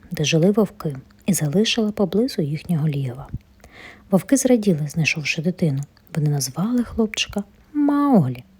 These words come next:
Минали роки. Малюк підростав. Зграя навчила його розмовляти мовою звірів та поводитися як вовк. Мауглі вмів бігати, як вовк, чухати за вухом, як вовк, навіть гратися так, як це роблять вовки.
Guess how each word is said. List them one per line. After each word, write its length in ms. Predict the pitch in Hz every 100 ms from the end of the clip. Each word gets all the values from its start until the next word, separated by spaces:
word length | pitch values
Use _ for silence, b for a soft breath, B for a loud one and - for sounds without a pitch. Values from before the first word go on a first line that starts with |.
| - - B B B
Минали 380 | 185 165 208 214
роки. 280 | 165 - - - - - -
Малюк 320 | 185 156 208 -
підростав. 520 | - 160 - - 147 _ _ _ _ b b b b
Зграя 480 | - 143 175 254 269
навчила 460 | 254 247 - 262 254
його 160 | 233
розмовляти 600 | 254 254 247 208 214 208
мовою 420 | 185 160 202 240 151
звірів 420 | - 156 160 156 - B B B -
та 100 | 175
поводитися 680 | 147 - 185 202 190 -
як 220 | 180 190 -
вовк. 300 | 147 139 - - - _ -
Мауглі 340 | 294 330 135 135
вмів 220 | 143 139
бігати, 600 | 151 143 285 294 262 254
як 200 | 247 247 -
вовк, 340 | 247 247 - -
чухати 320 | - 139 135
за 140 | 127
вухом, 640 | 127 147 254 320 302 - 277
як 240 | 277 -
вовк, 340 | 277 277 269 - B B B -
навіть 560 | 370 359 349 349 170
гратися 500 | 139 147 151 165 -
так, 280 | 151 185 233
як 140 | 247 -
це 140 | 151
роблять 420 | 139 214 185 -
вовки. 340 | 143 - 165